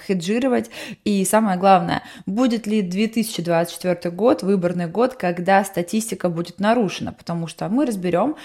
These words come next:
все доводы за и против этого движения. Кроме этого, мы будем говорить о ключевых событиях этой недели, потому что эта неделя тоже полна,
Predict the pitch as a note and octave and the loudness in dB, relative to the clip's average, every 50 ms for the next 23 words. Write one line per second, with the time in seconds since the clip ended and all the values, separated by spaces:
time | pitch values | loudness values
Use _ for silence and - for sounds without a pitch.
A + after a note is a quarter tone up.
0 | - - - - - - F#3 F#3 F3 E3+ E3+ F3+ E3+ D#3+ D#3+ D#3 D#3 D#3 D3+ E3 | -18 -20 -14 -12 -6 0 2 2 4 4 4 4 4 4 2 0 0 0 2 6
1 | F3 F#3 G#3 - - F3+ D#3 - - D#3 D3+ D3+ - E3 - D#3 D3+ - D3+ D3+ | 6 6 6 4 2 -2 -6 -2 -2 0 0 0 -2 -4 -4 -4 -4 -4 -4 -4
2 | D3+ D3 D3+ D#3 E3+ F#3 E3+ - - - - _ _ - - - - - - - | -4 -4 -4 -2 0 0 0 0 -2 -6 -8 _ _ -20 -18 -18 -16 -18 -18 -18
3 | _ - C4 D4+ E4+ F4 F4 D4+ C4 C4 C4+ C4 A#3+ G3+ F#3+ G3 G#3 A3+ G#3+ F#3+ | _ 4 6 6 8 8 6 6 6 4 4 2 2 2 4 4 4 4 2 2
4 | A#3 C4+ D4 C4 B3 A3 F#3+ G3+ F#3 F#3+ F#3+ G#3+ A3+ A3 - - - - F#3+ F#3 | 4 4 4 6 4 4 2 2 4 6 6 6 4 2 -2 -4 2 4 4 4
5 | E3+ D3+ - - A#3 A#3+ A#3 - - A#3+ A#3 A#3 A3 - G3 F#3+ F3+ G#3+ G#3 G3+ | 4 2 0 2 2 2 2 2 0 2 2 2 2 2 0 2 4 2 2 4
6 | E3+ F3 F3 - F#3 F3+ F#3 F3+ F3+ F3+ F3+ A3+ C4+ D4 C#4 A3 - F#3 - F3+ | 2 -2 2 2 0 2 2 2 2 4 4 4 6 6 4 2 0 -4 -2 0
7 | F#3 F#3 F#3 - - F#3+ G3 F#3+ G#3 G3+ F#3+ F#3 F3 G3+ G3 G3 G3 F#3+ - G#3+ | 0 0 0 0 4 2 2 4 2 0 0 2 2 2 4 4 2 2 4 4
8 | G#3 F#3+ F#3+ E3 D#3+ - - F#3 F3+ F#3 F3 F3+ F#3+ F#3 F3+ E3+ D#3+ | 4 6 4 2 0 0 4 6 6 8 6 6 4 4 4 4 2